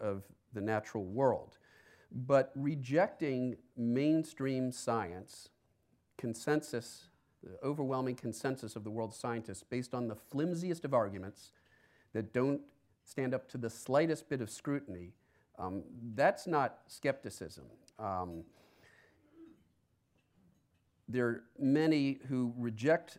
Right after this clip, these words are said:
uh, the science, uh, comparing themselves to, you know, Galileo railing, uh, against the church, when in fact, uh, they're really just cranks dressed up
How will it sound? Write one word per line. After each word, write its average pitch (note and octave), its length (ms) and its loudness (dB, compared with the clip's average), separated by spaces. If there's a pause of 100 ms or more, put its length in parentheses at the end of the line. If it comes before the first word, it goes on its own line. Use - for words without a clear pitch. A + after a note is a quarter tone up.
(120)
uh, A2 180 -2
the A2+ 100 -8
science, G2+ 720 -4
uh, G#2 140 -4
comparing C3 500 0
themselves A2+ 800 0 (160)
to, G#2+ 520 -4
you G2 80 -12
know, G2 100 -8
Galileo A#2 760 0
railing, G#2 720 -4 (180)
uh, F#2 260 -8
against G#2+ 380 -8
the G2+ 80 -12
church, - 560 -6 (440)
when B2 340 0
in A#2 100 2
fact, A#2+ 540 4 (240)
uh, G2+ 240 -2 (220)
they're C3 140 2
really B2+ 340 2
just A2 500 -6
cranks A#2+ 360 -2
dressed - 340 -2
up A#2+ 200 2